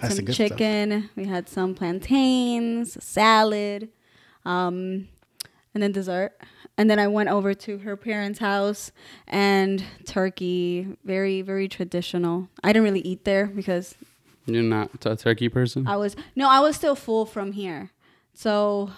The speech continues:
Speaker 2: I ate just a little bit. I think they had ham. The ham was really good. Um, and then some mashed potato, and that was, that was it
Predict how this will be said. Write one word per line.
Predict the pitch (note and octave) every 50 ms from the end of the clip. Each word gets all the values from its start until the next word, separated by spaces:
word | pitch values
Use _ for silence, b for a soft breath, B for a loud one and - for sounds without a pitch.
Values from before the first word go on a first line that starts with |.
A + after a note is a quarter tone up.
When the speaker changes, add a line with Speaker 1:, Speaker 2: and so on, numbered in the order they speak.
| - _ _
Speaker 2:
I | A#3 B3+ - -
ate | C#4 D#4 D#4 C4
just | A#3 C#4 C4+ A#3+ -
a | C#4
little | A#3 A3 A3 A3+ A#3
bit. | A#3 B3+
I | B3 B3+
think | B3 A#3+ D4+ D4+ D#4+
they | A4+ A#4 A4 B4 A#4
had | D#4+ A3+
ham. | G#3 A#3+ A#3 A#3+ A3+ G3+ F#3+ F#3 F#3+ F#3 G3
The | A3 A#3+
ham | A#3 C#4+ E4+ A#4
was | C#5 A#4+ E4
really | C#4 B3 A3+
good. | G3+ G3+ G3+ F#3+ F3 E3+ F#3 B B B B B B B B
Um, | - G#3 A3 A3 A3
and | A3+ A#3 A#3+
then | B3 A#3+ A#3+ A#3+ A#3+
some | A#3 - C4 A#3 A#3 A3+
mashed | G#3 G#3 A3 A3
potato, | - G3 - A3 G3 F#3+ F#3 F3+
and | F3 E3 E3+
that | C#3 F2+ C2 -
was, | - - - _ _ _ -
that | - -
was | - -
it | -